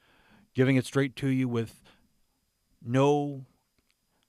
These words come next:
commentary. We'll have plenty of time over the next couple of months to break this down and to give plenty of commentary on it. But hear now just the simple words from the Catechism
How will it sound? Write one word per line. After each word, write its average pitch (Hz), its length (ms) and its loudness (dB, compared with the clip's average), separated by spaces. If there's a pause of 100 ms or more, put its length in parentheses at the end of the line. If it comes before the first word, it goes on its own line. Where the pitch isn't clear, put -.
commentary. 135 600 -2
We'll 117 260 -6
have 123 320 -6
plenty 151 360 -4
of 151 100 -8
time 135 420 -6
over 120 220 -4
the 120 100 -4
next 123 380 -6
couple 123 260 -6
of 123 80 -4
months 123 440 -4
to 113 340 -8 (340)
break 127 300 -4
this 123 220 -10
down 110 540 -4
and 104 420 -8
to 104 280 -10 (360)
give 113 260 0 (260)
plenty 151 340 -2
of 131 120 -2
commentary 110 680 -6
on 101 240 -8
it. - 300 -20 (1300)
But 120 140 0
hear 143 260 0
now 120 280 0
just 113 520 -6
the 117 100 -10
simple 127 380 -6
words 113 360 -6
from 107 120 -16
the 107 60 -12
Catechism 98 720 -12